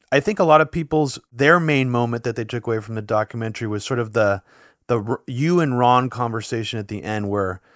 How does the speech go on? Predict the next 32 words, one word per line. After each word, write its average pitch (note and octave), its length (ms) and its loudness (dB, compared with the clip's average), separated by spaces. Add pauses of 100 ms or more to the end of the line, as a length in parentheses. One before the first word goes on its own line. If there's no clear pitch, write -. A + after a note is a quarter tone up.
(140)
you A#2+ 100 -8
guys A#2 220 0
sort C3 140 -2
of G#2+ 100 -2
share A#2+ 300 2
a A2 60 4
laugh A2 420 4
and A2+ 120 -8
he A#2 120 -6
smiles, A2+ 600 -2
where G#2 280 -4 (280)
it A2 140 -14
seems C3+ 260 -4
like A#2 160 -2
he A#2+ 120 -8
slipped - 440 -4
up A2 280 2 (380)
and A2+ 140 -10
sort A#2+ 160 -2
of G2 160 -4 (160)
got - 180 2
r-, C3+ 280 -2 (120)
right F3+ 320 6
up E3+ 140 2
to E3 100 -4
the C#3 160 -2
edge C3 240 2
of A2 100 -6
admitting A#2 380 -4
he A#2+ 80 -6
was G#2+ 180 -6
Q. B2 420 -4